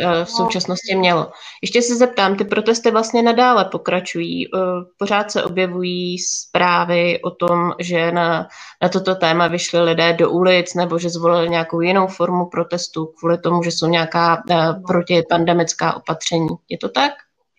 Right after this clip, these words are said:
Speaker 1: U nás není nouzový stav, eh, prostě jsou
Speaker 2: Mhm.
Speaker 1: nějaká opatření, ale není nouzový stav a myslím, že i v nouzovém stavu je možné demonstrovat, eh, nevím úplně přesně, jak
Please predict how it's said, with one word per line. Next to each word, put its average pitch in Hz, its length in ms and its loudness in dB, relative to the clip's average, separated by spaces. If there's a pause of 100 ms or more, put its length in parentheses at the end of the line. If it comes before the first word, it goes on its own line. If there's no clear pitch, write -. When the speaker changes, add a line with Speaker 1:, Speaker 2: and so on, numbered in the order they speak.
(840)
Speaker 1:
U 254 120 0
nás 294 420 2 (120)
není 269 300 2
nouzový 285 400 -2
stav, 220 460 2 (420)
eh, 214 420 2
prostě 208 360 -10
jsou 247 100 6
Speaker 2:
Mhm. 247 100 8
Speaker 1:
nějaká 247 300 0
opatření, 254 760 -4
ale 226 180 2
není 233 220 -2
nouzový 247 380 2
stav 214 460 2 (240)
a 202 400 6
myslím, 220 260 -10
že 226 120 -6
i 226 120 -6
v 226 60 -14
nouzovém 226 440 -6
stavu 214 320 -6
je 214 120 -4
možné 208 280 -6
demonstrovat, 214 720 -4 (300)
eh, 196 80 -12
nevím 190 360 -12
úplně 202 220 -12
přesně, 208 320 -12
jak 196 80 -8